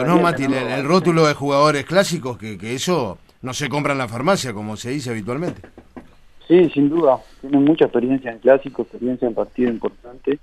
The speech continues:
Speaker 2: y experiencia con esta camiseta y con, con camisetas importantes. Entonces, siempre es bueno tenerlo y, y, bueno, salvo Jonah que, que todavía le falta unos días para entrenar normal, los tenemos y los aprovechamos día a día y aprendemos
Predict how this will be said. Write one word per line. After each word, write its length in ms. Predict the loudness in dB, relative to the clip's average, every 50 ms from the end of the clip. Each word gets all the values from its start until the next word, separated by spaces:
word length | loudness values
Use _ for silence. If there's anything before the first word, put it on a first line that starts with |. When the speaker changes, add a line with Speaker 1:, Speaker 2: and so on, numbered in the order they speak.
| _ _ -20 -20 -20 -14 -6
Speaker 2:
y 60 | -2 0
experiencia 380 | 2 2 2 2 2 2 4
con 100 | 4 4
esta 140 | 2 2 0
camiseta 560 | -2 -2 -2 -6 -8 -6 -6 -2 2 2 2
y 100 | 2 2
con, 260 | 0 -4 -6 -6 -6 -10 -18 -20
con 160 | -14 -10 -6 -4
camisetas 460 | -4 -4 -2 -2 -2 0 0 0 -2
importantes. 500 | -2 -4 -6 -4 0 2 2 2 2 0
Entonces, 380 | 0 -2 -4 -4 -4 -6 -8 -8 _ _ _ _ _ _ _ _
siempre 280 | 0 2 6 8 8 8
es 40 | 8
bueno 200 | 6 0 -6 -10
tenerlo 500 | -16 -20 -18 -16 -10 -6 -2 0 0 2
y, 480 | 2 0 0 -2 -6 -8 -8 -10 -10 -12 -16 -20 -20 -20 -20 -20 -20 -20 _ -20 -20 -20 -20 -20 -18 -14 -8
y, 80 | -6 -2
bueno, 300 | 0 2 2 4 4 2 0 _ _ -20 -16 -10
salvo 380 | -8 -6 -2 0 2 0 0 -2
Jonah 240 | -6 -10 -10 -10 -6
que, 240 | -4 -2 -2 -2 -2 -6 -12 -18 -16 -14
que 60 | -6
todavía 380 | 0 0 0 0 0 -2 -4
le 80 | -4 -2
falta 260 | -2 -2 -2 -2 -2
unos 120 | -6 -2 2
días 120 | 2 2
para 140 | 4 4 2
entrenar 280 | 0 0 -4 -2 -2 -2
normal, 460 | 0 -2 -2 -2 0 2 4 4 6
los 140 | 4 4 2
tenemos 540 | 0 -4 -8 -8 -8 -6 -4 -4 -4 -4 -6 -14 _ _ _ -20 -20 -20 -20 -20 _ -8
y 60 | -2
los 160 | 2 4 4 4
aprovechamos 580 | 4 4 4 4 4 4 2 0 0 0 2 4
día 160 | 4 4 4
a 40 | 4
día 280 | 2 2 2 2 2 -2 _ -14
y 100 | -14 -12
aprendemos 720 | -10 -8 -10 -6 -2 0 0 0 2 0 0 0 -2 -6